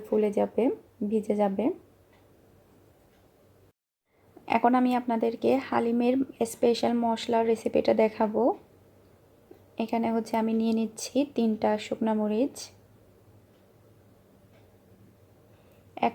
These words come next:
টুকরো জয়ত্রী, চারটা এলাচ, ছোটো সাইজের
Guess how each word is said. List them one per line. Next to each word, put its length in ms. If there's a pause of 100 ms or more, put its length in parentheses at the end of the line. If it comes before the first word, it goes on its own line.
টুকরো 320 (120)
জয়ত্রী, 520 (3750)
চারটা 400 (220)
এলাচ, 340 (2750)
ছোটো 260
সাইজের 460